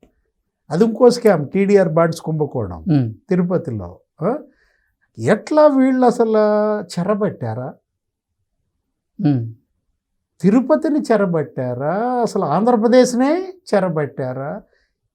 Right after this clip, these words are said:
Speaker 1: ఏ, అసలు వీళ్ళు చేసిన నేరాలు, ఘోరాలు, ఆ? ఇప్పుడు పెద్దిరెడ్డి రామచంద్రారెడ్డి, పెద్దిరెడ్డి మిథున్ రెడ్డి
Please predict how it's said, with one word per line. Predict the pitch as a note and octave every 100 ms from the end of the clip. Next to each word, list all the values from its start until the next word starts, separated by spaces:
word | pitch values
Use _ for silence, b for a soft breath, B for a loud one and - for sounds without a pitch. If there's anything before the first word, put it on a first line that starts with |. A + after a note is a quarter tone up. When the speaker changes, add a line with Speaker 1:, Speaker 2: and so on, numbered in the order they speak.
| -
Speaker 1:
ఏ, | D3 C#4 B3 A#2+
అసలు | G#2+ F#3+ G3
వీళ్ళు | D#3 F#3 F3 E3+
చేసిన | G#3+ A3+ C4+ B3+
నేరాలు, | D#3 D#3 E3 D#3+ D3+ D#3+ F3+ F#3
ఘోరాలు, | A2 A#2+ D#3+ D#3 C#3 C3+ D3 E3+ F3+ E3
ఆ? |
ఇప్పుడు | C4+ - _ _ _ _ _ _ - A#2+
పెద్దిరెడ్డి | F3+ C3+ C3 F#3+ G3+
రామచంద్రారెడ్డి, | G#3 G#3 G#3+ G#3 A3 A3 A3 B3
పెద్దిరెడ్డి | C#4 A#3 G#3+ G#3 F3
మిథున్ | D#3 C3+ B2
రెడ్డి | G#2+ F2+ F2+